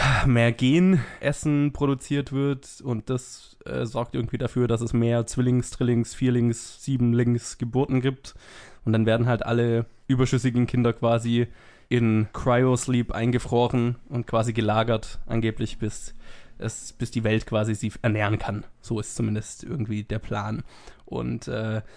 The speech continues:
Willem Dafoe ist quasi der Großvater, ich weiß gar nicht mehr, Vater oder Großvater, ich weiß gar nicht,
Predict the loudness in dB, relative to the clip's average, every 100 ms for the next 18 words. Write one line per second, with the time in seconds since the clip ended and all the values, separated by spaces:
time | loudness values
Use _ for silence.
0 | -8 2 4 4 2 2 2 2 -2 -6
1 | -2 2 2 2 0 0 0 -2 -6 -12
2 | -4 -2 -2 -4 -2 0 -2 -4 -6 -6
3 | -8 -10 -12 -14 -8 -6 -4 -4 -4 -6
4 | -6 -8 -8 -10 -6 -6 -8